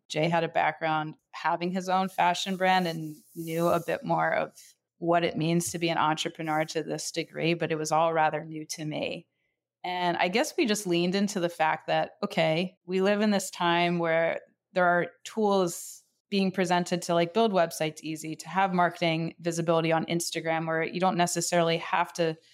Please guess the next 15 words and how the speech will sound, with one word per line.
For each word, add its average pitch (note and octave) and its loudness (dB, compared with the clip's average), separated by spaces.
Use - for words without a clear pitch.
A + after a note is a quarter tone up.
have E3+ 0
such F3 -2
a E3 -2
big E3 0
P F3 0
R E3+ 4
spend D#3+ 0
right D#3+ 2
off D#3 0
the E3 -4
gate D#3 -6
to - -12
get D#3 -4
attention, D#3 -2
and D#3+ 2